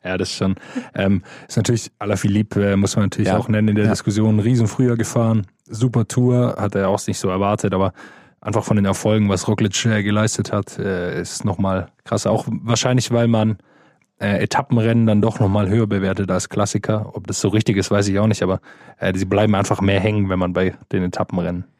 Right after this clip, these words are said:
Speaker 1: äh, weiter vorne ist.
Speaker 2: Ja, Alaphilippe ist dann vielleicht sowas wie der, der Rockstar, Popstar der Saison, weil das, finde ich, hat man schon den Eindruck gehabt, dass Alaphilippe bei jedem Rennen, das passiert, wenn er dabei war, auch wenn er keine
Speaker 1: Er kann
Speaker 2: Pro Tour
Speaker 1: immer
Speaker 2: oder sonstige
Speaker 1: gewinnen.
Speaker 2: gewonnen, ja, er, er, er wurde auch am meisten gefeiert.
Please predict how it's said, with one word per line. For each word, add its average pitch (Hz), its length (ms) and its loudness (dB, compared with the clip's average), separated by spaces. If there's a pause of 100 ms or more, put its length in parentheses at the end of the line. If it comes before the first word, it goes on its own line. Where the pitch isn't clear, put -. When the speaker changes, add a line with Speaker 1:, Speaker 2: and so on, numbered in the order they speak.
(100)
Speaker 1:
äh, 98 180 -4
weiter 95 180 -8
vorne 92 280 -4
ist. - 140 -14 (200)
Speaker 2:
Ja, - 120 0
Alaphilippe 117 520 0
ist 110 120 -2
dann 107 340 0
vielleicht 110 220 -2
sowas 110 220 -2
wie 113 60 0
der, 101 400 2
der 101 120 0
Rockstar, 107 420 0
Popstar 98 540 -2 (180)
der 101 140 0
Saison, 98 380 -2
weil 104 120 2
das, 110 180 -2
finde 143 160 0
ich, 123 80 2
hat 131 140 -2
man 120 140 2
schon 127 120 0
den 120 100 0
Eindruck 120 240 0
gehabt, 117 220 -2
dass 110 140 0
Alaphilippe 117 520 0 (360)
bei 110 80 0
jedem 120 180 2
Rennen, 120 160 4
das 117 140 0
passiert, 113 320 0
wenn 110 140 2
er 117 100 2
dabei 113 340 0
war, 113 240 2 (920)
auch 117 140 -4
wenn 123 120 0
er 113 100 0
keine 123 200 0
Speaker 1:
Er 117 40 0
kann 117 100 2
Speaker 2:
Pro 113 60 0
Tour 165 120 2
Speaker 1:
immer 160 80 4
Speaker 2:
oder 135 100 2
sonstige 135 260 2
Speaker 1:
gewinnen. 127 220 2
Speaker 2:
gewonnen, 147 120 2
ja, 180 60 2
er, 139 240 0
er, 135 140 -4 (100)
er 147 140 -2
wurde 170 180 2
auch 143 120 -4
am 127 320 -2
meisten 147 260 0
gefeiert. 123 400 0